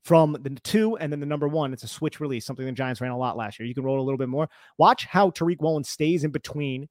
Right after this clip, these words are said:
in relation to Darius Slayton, with his eyes on Darius Slayton, but restricts the space from that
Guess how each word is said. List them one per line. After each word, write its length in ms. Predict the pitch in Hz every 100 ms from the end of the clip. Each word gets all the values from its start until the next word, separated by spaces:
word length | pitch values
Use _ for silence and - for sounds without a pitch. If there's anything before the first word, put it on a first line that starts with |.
| -
in 100 | 131
relation 480 | 131 160 180 165 165
to 140 | 180
Darius 360 | 180 196 208 -
Slayton, 440 | 233 240 180 180 - _
with 80 | 135
his 100 | 135
eyes 240 | 151 240 233
on 160 | 254
Darius 300 | 185 160 151
Slayton, 300 | - 143 156 - -
but 120 | 160
restricts 500 | 135 - - 208 -
the 100 | 165
space 500 | - - 185 147 -
from 280 | - 160 151
that 180 | 139